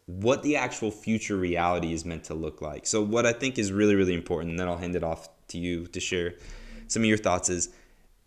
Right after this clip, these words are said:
when we wonder what God's good future is gonna look like, right? And there's lots of questions. I don't think anyone can claim to have all the answers, and if they do,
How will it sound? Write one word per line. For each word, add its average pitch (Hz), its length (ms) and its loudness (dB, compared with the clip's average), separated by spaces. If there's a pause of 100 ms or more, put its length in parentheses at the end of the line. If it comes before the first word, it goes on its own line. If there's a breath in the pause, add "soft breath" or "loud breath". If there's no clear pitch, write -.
(140)
when 117 200 4
we 117 80 6
wonder 143 340 4
what 117 220 2
God's 98 400 4
good 92 220 0
future - 340 -6
is 82 120 -4
gonna 78 200 -4
look 76 300 -6
like, - 420 -12
right? 87 400 2 (240)
And 95 300 0
there's 123 180 4
lots 123 220 4
of 110 80 0
questions. 95 460 4
I 95 100 4
don't 101 120 -2
think 98 160 0
anyone 98 340 2
can 95 160 -2
claim 92 320 -2
to 82 60 -4
have 85 200 -2
all 85 100 4
the 92 240 4
answers, 85 460 -2
and 85 80 -4
if 82 100 -8
they 87 140 0
do, 85 480 0